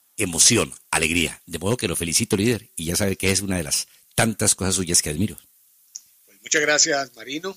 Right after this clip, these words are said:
Speaker 2: muchas gracias por, por sus palabras. Viniendo de usted, imagínese cómo, cómo me puedo sentir. Es que, eh, no sé, sí, es una manera de sentir todo esto. Es que yo le doy gracias a Dios todos los días porque me permite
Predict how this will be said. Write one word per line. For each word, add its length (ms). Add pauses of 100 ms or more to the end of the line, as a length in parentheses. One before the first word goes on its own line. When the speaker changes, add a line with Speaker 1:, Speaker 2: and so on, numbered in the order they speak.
(140)
Speaker 2:
muchas 160
gracias 340
por, 220
por 180
sus 140
palabras. 380
Viniendo 380
de 60
usted, 200
imagínese 440
cómo, 440
cómo 180
me 100
puedo 200
sentir. 400 (840)
Es 120
que, 160
eh, 440
no 100
sé, 320
sí, 260
es 140
una 140
manera 400
de 120
sentir 420
todo 200
esto. 180
Es 120
que 180
yo 380
le 180
doy 180
gracias 540
a 160
Dios 480 (120)
todos 240
los 160
días 380 (340)
porque 300
me 120
permite 640